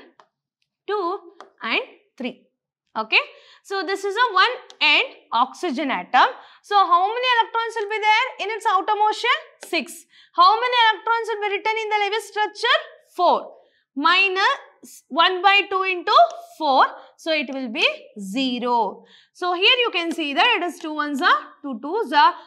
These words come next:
six minus two is two, two minus two is zero. So, it indicates that there is no charges for the end oxygen atom. Similarly, I'll go with another end oxygen atom which is marked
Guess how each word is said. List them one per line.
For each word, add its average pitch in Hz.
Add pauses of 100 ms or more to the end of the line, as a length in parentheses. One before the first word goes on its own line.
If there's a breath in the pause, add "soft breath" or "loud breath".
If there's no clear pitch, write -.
(120 loud breath)
six 339
minus 330
two 320
is 349
two, 403
two 311
minus 302
two 294
is 415 (280)
zero. 233 (320 soft breath)
So, 370
it 370
indicates 440
that 302 (140)
there 247
is 262
no 320 (180)
charges 349
for 320
the 302 (380)
end 320 (220)
oxygen 254 (340)
atom. 208 (440 soft breath)
Similarly, 554 (100)
I'll 359
go 370
with 392
another 427 (280)
end 320
oxygen 285
atom 254
which 330
is 349
marked 262